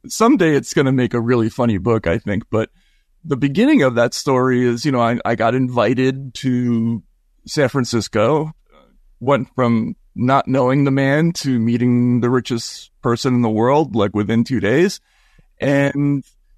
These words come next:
I'm in this completely surreal meeting where he's just saying, "Yeah, well, you know, you can go in and look at whatever you want." And there's a lawyer there with this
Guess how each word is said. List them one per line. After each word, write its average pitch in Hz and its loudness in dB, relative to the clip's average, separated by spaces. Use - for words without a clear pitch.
I'm 160 2
in 165 4
this - 0
completely 170 2
surreal 147 0
meeting 175 4
where 143 2
he's 135 -2
just - -6
saying, 139 2
"Yeah, 156 2
well, 151 0
you 160 0
know, 139 2
you 147 -2
can 160 -4
go 151 2
in 156 2
and 147 2
look 151 -2
at 95 0
whatever 135 0
you 123 -2
want." 180 2
And 135 -2
there's 131 -2
a 123 0
lawyer 180 2
there 185 2
with 131 -2
this - -6